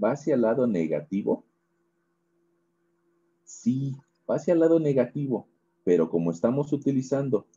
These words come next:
el coseno de un ángulo global, solito nos va a arrojar el valor. Bueno,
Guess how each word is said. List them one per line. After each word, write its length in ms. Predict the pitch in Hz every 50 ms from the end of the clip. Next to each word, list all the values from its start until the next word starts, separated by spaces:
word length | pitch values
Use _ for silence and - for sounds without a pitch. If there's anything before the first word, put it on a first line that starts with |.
| _ _ _ _ _ _
el 240 | 85 87 85 85 -
coseno 640 | - 85 82 82 - - 113 120 123 120 113 104 85
de 140 | 76 87 95
un 160 | 98 107 110
ángulo 440 | 110 113 120 123 117 107 95 87 85
global, 420 | 101 113 127 143 147 131 123 - 269 - _ _ _ _ _ _ _ _ _ _ _ _ _
solito 600 | _ - - 110 98 101 104 107 107 110 - 131 113
nos 200 | 95 87 - 82
va 60 | 85
a 20 | 85
arrojar 340 | 82 82 - - 78 78
el 100 | 80 82
valor. 320 | 82 90 98 95 98 - _ _ _ _ _ _ _ _ _ _ _ _ _ _ _ _ _ _ _ _ _ _ _ _ _ _ _ _ _ _ _ _ _ _ _ _ _ _ _ _
Bueno, 180 | - - -